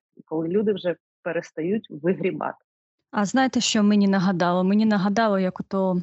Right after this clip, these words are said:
Speaker 2: м, ведення обліку в зошиті. Коли тобі будь-яку операцію треба записати, треба відняти або додати ту кількість, е, ну, завжди щось запам'ятовувати, завжди щось записувати, кудись переносити,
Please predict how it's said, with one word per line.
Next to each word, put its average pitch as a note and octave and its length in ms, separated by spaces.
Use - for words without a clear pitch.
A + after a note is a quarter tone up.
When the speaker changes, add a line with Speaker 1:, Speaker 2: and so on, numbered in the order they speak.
Speaker 2:
м, F#3 240
ведення G3 640
обліку F#3+ 380
в F3 100
зошиті. F3 640
Коли G3 220
тобі A3+ 480
будь-яку G3+ 500
операцію A3+ 640
треба F#3+ 360
записати, F3+ 720
треба F#3+ 320
відняти E3+ 560
або D#3+ 160
додати F3+ 400
ту G#3 140
кількість, F3 800
е, F3 100
ну, E3 380
завжди F#3+ 380
щось G3+ 260
запам'ятовувати, F#3 1000
завжди F3+ 360
щось G3 240
записувати, F#3+ 760
кудись F#3+ 360
переносити, F#3+ 880